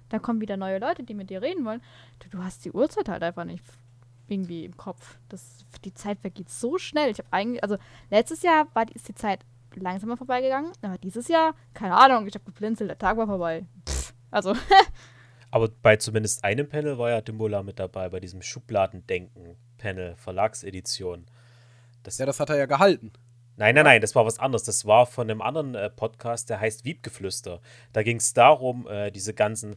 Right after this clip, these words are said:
Speaker 2: also du bist da wahrscheinlich nicht so tief drin, Endo,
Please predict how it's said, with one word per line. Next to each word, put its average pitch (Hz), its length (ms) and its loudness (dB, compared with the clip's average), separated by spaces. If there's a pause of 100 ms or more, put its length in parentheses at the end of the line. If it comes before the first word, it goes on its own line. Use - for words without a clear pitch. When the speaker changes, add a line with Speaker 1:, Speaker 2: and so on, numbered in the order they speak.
(220)
Speaker 2:
also 101 420 -2 (480)
du 104 80 -14
bist - 200 -4
da 101 100 0
wahrscheinlich 104 360 -4
nicht 104 100 -6
so - 120 -8
tief - 220 -10
drin, 107 220 -2
Endo, 107 360 -4